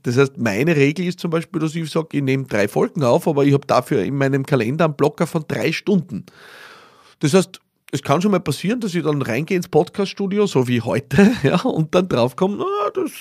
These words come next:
äh, irgendwie, weiß nicht, äh, es flutscht noch nicht.“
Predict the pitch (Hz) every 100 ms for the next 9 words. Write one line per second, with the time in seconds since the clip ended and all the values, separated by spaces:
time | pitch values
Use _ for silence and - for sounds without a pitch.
0 | - 196 202 196 226 175 190 202 185 -
1 | - - - - - - - - - -
2 | - 226 120 92 127 135 135 156 - -
3 | - 151 - 180 - 131 151 - -